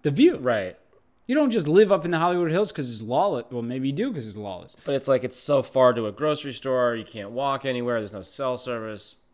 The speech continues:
Speaker 1: Well, that's just, like, you roasting on the location. But I'm saying, like, I think just 'cause you have, y-,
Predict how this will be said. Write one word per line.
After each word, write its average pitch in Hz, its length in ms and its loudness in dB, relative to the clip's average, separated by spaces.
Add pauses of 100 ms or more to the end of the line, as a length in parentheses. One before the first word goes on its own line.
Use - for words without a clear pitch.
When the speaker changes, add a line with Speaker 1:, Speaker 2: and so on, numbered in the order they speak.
Speaker 1:
Well, 151 160 2
that's 143 320 0
just, 143 220 -2
like, 127 180 -4
you 131 140 -2
roasting 120 420 -2
on 104 160 -8
the 98 60 -12
location. 98 580 -6
But 127 160 -8
I'm 123 120 -6
saying, 143 360 -2
like, 110 380 -8 (1120)
I 143 100 -4
think 170 240 0
just 151 200 -2
'cause 127 180 -4
you 131 80 -4
have, 127 500 0
y-, - 140 -18